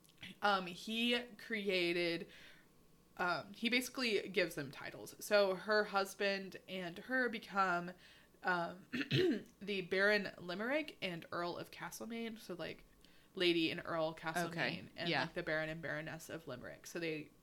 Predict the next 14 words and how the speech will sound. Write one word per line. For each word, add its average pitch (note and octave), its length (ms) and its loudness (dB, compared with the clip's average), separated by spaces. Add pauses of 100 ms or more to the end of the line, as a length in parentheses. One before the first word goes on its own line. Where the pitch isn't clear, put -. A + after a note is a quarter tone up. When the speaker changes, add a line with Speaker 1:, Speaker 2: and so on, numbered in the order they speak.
(140)
Speaker 1:
he E3+ 180 -10 (120)
created A3 220 4
these G#3 160 0
titles D3+ 340 0 (120)
in D#3 200 -6
sixteen F3 320 -8
sixty-one. E3 380 -6
He D3+ 140 -8
gives - 220 -10
them - 200 -12
to - 100 -16
them. C2 200 -12 (560)
Um, F3 300 2 (500)
but C4+ 560 10